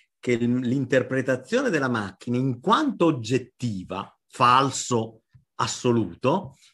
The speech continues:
in quanto oggettiva sarà più importante della tua interpretazione di giurista. E quello sarà il punto in cui la macchina prende il sopravvento.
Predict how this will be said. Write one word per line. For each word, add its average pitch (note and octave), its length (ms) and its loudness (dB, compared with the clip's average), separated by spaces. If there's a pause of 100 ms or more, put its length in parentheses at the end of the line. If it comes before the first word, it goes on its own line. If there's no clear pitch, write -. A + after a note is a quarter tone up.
in C#3+ 220 0
quanto C4 360 2
oggettiva B2+ 640 -2
sarà E3 260 -2
più G#3 120 -2
importante A3 640 -2
della B2 280 -2 (140)
tua G#4 280 2
interpretazione A2+ 720 0
di F#2+ 120 -8
giurista. - 440 -20 (420)
E - 280 -6
quello F#4 340 4
sarà C#3 240 0
il B2+ 220 0
punto C#3+ 420 0
in A#2+ 140 2
cui B2+ 160 0
la B2 100 2
macchina A#2 420 -2
prende G#2 280 -6
il - 40 -10
sopravvento. F#2 800 -12